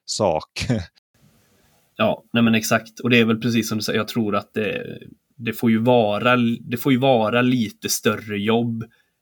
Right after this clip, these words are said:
Speaker 2: eller ett jobb där man, eh, ja, men han, han, eh, jag,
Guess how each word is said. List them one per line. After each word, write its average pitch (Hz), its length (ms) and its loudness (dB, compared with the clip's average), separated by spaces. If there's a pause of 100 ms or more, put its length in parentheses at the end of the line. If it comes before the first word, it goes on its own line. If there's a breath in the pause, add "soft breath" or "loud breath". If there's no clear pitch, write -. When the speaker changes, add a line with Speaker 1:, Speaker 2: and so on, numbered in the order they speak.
(120)
Speaker 2:
eller 113 500 2
ett 131 180 -4
jobb 113 380 2
där 110 120 0
man, 107 420 -4
eh, 78 220 -6 (960 soft breath)
ja, - 80 -6
men 123 120 4
han, 123 220 6
han, 120 460 4
eh, 117 60 4
jag, 113 360 2